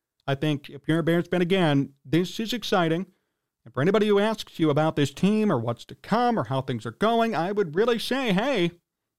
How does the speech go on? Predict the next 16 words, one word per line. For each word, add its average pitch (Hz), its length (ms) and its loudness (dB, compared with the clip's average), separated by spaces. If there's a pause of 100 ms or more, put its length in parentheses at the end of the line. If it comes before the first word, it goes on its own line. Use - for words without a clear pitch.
(560)
this 190 280 0
is 190 120 0
the 170 80 0
greatest 165 400 0
opportunity 165 540 0
the 143 100 0
Bears 151 200 0
have 139 100 -2
had 151 240 -2
ever 127 360 -4 (460)
in 160 160 2
their 160 140 2
entire 160 360 -2
history. 156 520 -4 (100)
This 165 400 -2
is 139 200 -4